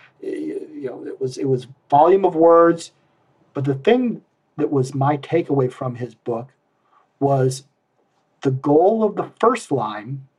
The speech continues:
is to get them to read the second line. And the goal of the second line is to get them to read the third line. And the third line is to keep them hooked enough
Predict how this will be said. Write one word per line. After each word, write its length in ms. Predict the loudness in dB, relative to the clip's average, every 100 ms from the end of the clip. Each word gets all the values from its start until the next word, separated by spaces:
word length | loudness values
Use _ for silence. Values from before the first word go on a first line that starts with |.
| _ _ _ _ _ -6
is 140 | -4
to 120 | -4
get 280 | -2 -2 -4
them 120 | -4
to 100 | -4
read 260 | -6 -6 -8
the 80 | -10
second 380 | -6 -6 -6 -8
line. 260 | -10 -16 -20 _ _ _ _ _ -20 -20 _
And 140 | -6
the 60 | -4
goal 360 | 0 4 4 4
of 60 |
the 80 | 2
second 380 | -2 -2 -2 0
line 300 | 0 2 2
is 80 | -2
to 100 | -6
get 160 | -6 -6
them 120 | -4
to 80 | -2
read 180 | -2 -2
the 100 | -6 -6
third 340 | -2 -2 -2
line. 280 | -8 -12 -16 _ _ _ -20 -20 _ _
And 120 | -14
the 80 | -14
third 400 | -10 0 2 4
line 460 | 4 4 2 0 -6 _ _ _ _ _ _
is 140 | -14 -14
to 100 | -10
keep 260 | -4 -4
them 140 | -4 -4
hooked 320 | -2 -2 -2
enough 460 | -2 0 -2 -6